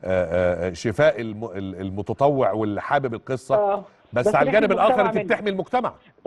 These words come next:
Speaker 2: صح، دي فكرة جميلة يا فندم، ودي قابلة للطرح جدًا، وإن شاء الله نناقشها الفترة الجاية.
Speaker 1: يعني في، في مبادئ في الدستور وفي الشرع كمان
Speaker 2: آه.
Speaker 1: اللي هي
Speaker 2: آه.
Speaker 1: درء المفاسد.
Speaker 2: ده حقيقي،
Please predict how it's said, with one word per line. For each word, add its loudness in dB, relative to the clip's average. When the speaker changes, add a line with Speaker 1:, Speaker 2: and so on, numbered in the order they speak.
Speaker 2:
صح، -2
دي -4
فكرة 0
جميلة 2
يا 0
فندم، 0
ودي 0
قابلة 2
للطرح -2
جدًا، -2
وإن 0
شاء 2
الله 2
نناقشها 0
الفترة -2
الجاية. -2
Speaker 1:
يعني 2
في، 0
في 0
مبادئ 2
في -14
الدستور 0
وفي 0
الشرع 0
كمان 0
Speaker 2:
آه. 0
Speaker 1:
اللي 2
هي 4
Speaker 2:
آه. 4
Speaker 1:
درء 2
المفاسد. -4
Speaker 2:
ده -4
حقيقي، -4